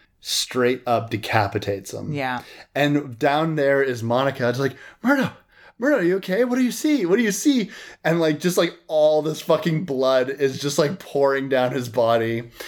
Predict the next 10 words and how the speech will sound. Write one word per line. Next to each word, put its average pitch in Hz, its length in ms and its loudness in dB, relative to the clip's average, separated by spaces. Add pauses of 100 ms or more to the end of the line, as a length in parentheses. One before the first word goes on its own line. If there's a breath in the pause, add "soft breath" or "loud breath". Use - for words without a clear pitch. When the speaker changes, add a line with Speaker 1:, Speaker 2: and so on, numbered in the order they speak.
(140 loud breath)
Speaker 1:
It's 160 160 -2
so 160 180 2
funny. 151 320 -2
This 139 260 -4
is 165 120 -2
the 160 100 2
only 143 220 2
flub 127 400 0
I 117 160 2
caught. 117 560 -2